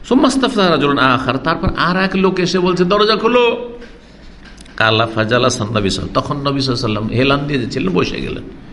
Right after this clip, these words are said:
এতক্ষণ কিন্তু হেলান দিয়ে দিয়ে বলছিলেন। সুবহানাল্লাহ, তৃতীয় জন যখন দরজা খুলতে বলেছেন, তখন আর হেলান দিয়ে না, উঠে বসে গেলেন। বসে গিয়ে বলছে, "ইফতাহ লাহু, ওর জন্য দরজা খুলে দাও। বাশশিরহু বিল জান্নাহ আলা বালওয়া তাকুন,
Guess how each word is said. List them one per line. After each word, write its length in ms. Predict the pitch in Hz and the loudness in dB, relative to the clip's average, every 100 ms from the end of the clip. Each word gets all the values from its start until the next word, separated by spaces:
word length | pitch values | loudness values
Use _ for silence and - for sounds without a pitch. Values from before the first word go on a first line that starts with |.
| - - - - | -18 -18 -10 -2
এতক্ষণ 360 | 135 143 175 | 0 2 0
কিন্তু 200 | 170 165 | 2 2
হেলান 300 | 156 160 165 | 2 2 2
দিয়ে 160 | 156 165 | 2 2
দিয়ে 160 | 165 | 2
বলছিলেন। 440 | 156 135 131 104 92 90 - - - - - | 2 0 0 -2 -4 -8 -14 -18 -20 -20 -16
সুবহানাল্লাহ, 600 | - 151 139 151 127 117 110 | -10 -6 -2 0 2 2 2
তৃতীয় 400 | 147 160 - 151 127 - - - - - - 107 | 2 2 2 4 4 4 -2 -10 -14 -14 -6 2
জন 200 | 135 139 | 2 4
যখন 280 | 131 139 131 | 0 0 2
দরজা 240 | 131 135 | 2 2
খুলতে 260 | 139 143 135 | 2 0 2
বলেছেন, 420 | 120 117 131 131 | 0 0 0 2
তখন 400 | 127 - 120 110 | 0 0 -4 -2
আর 180 | 117 110 | -2 0
হেলান 400 | 110 107 104 98 | 0 0 0 0
দিয়ে 140 | 95 | 0
না, 180 | 87 92 | 0 -2
উঠে 300 | - 123 113 | 0 2 2
বসে 320 | 101 101 87 | 2 2 0
গেলেন। 260 | 76 76 - - - - - - - - | -2 -6 -8 -10 -12 -10 -10 -10 -10 0
বসে 240 | 175 165 185 | 2 4 4
গিয়ে 120 | 175 | 4
বলছে, 240 | 170 180 196 | 4 4 2
"ইফতাহ 480 | 233 226 226 220 | 2 0 2 2
লাহু, 420 | 208 202 180 160 175 | 4 4 6 6 4
ওর 100 | 170 | 4
জন্য 200 | 180 180 | 4 4
দরজা 340 | 156 160 156 | 4 4 2
খুলে 240 | 156 147 | 2 2
দাও। 160 | 131 127 | 2 2
বাশশিরহু 520 | 127 196 - 214 196 | 2 0 2 4 4
বিল 160 | 180 165 | 6 4
জান্নাহ 360 | 160 170 180 170 | 4 2 0 2
আলা 260 | 160 151 | 2 2
বালওয়া 380 | 139 156 185 190 | 0 0 2 2
তাকুন, 680 | 180 139 139 127 - - - | 0 -2 0 0 0 -6 -12